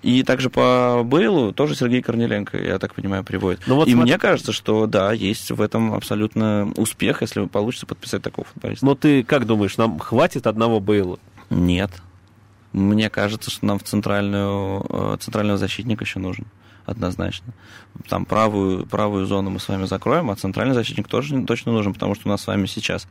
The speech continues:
Speaker 1: четыре защитника, правильно? Божин, э, Карпов,
Speaker 2: Солдатенков и
Speaker 1: Солдатенков
Speaker 2: Чернов.
Speaker 1: и Чернов, четыре. Представьте, не дай бог, тут, тут, фу, кто-то из них ломается. Э, у нас кто будет играть, если вдруг что?
Speaker 2: Иван Несеня?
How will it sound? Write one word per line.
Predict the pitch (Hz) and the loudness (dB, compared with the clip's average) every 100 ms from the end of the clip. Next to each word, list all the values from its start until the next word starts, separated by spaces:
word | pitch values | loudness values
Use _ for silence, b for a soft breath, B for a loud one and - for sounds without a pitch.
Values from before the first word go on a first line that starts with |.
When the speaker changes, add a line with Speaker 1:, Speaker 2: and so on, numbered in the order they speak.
| - | -14
Speaker 1:
четыре | - 120 | -6 -2
защитника, | 156 131 - - - | -2 -2 -6 -12 -14
правильно? | - 113 147 - - B B B B B | -8 -4 -4 -6 -12 B B B B B
Божин, | 110 117 151 156 160 - b b b b - | -4 0 0 0 -4 -10 b b b b -12
э, | 55 50 50 - | -6 -4 -4 -4
Карпов, | 110 123 - 165 - - _ - | -2 -2 -4 -10 -10 -20 _ -20
Speaker 2:
Солдатенков | - 123 117 117 156 175 | -6 0 2 2 2 0
и | |
Speaker 1:
Солдатенков | 98 104 | 2 0
Speaker 2:
Чернов. | - - 104 - - | 2 0 0 -2 -4
Speaker 1:
и | - | -4
Чернов, | - 87 85 - | -2 -2 -4 -6
четыре. | - 90 90 - B B | -6 -2 -2 -4 B B
Представьте, | 117 131 135 107 113 | -4 0 -2 0 0
не | 110 | 2
дай | 160 | 2
бог, | 147 87 - | 2 -2 -4
тут, | - | -6
тут, | 117 | -6
фу, | - 95 | -6 -6
кто-то | - 113 | -4 -2
из | 110 107 | -2 -2
них | 107 | -4
ломается. | 107 98 90 90 - - B B B B B - | -4 -4 -6 -8 -14 -20 B B B B B -8
Э, | 95 95 95 92 | -2 0 0 0
у | 92 | 0
нас | 107 117 | 0 -2
кто | - - | -2 -2
будет | 110 101 95 101 | -2 -2 -4 -4
играть, | 98 95 98 | -4 -4 -4
если | - - | -10 -12
вдруг | - - | -12 -12
что? | - - 117 | -12 -12 -4
Speaker 2:
Иван | 120 113 | 0 2
Несеня? | 110 - 147 156 | 2 0 0 0